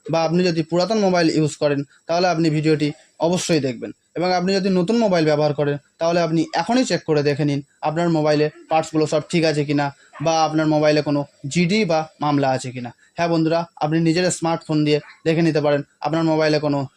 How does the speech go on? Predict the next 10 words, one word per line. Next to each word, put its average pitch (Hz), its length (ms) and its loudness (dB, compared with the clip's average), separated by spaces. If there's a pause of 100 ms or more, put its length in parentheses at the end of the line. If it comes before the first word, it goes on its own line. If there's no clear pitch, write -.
(140)
জিডি 180 360 2
বা 156 80 2 (280)
মামলা 147 280 0
আছে 135 260 -2
কিনা। 127 140 -6 (260)
তবে 196 220 2
ভিডিওটা 190 260 2 (160)
স্কিপ 208 300 0 (100)
না 175 140 0
করে 175 160 2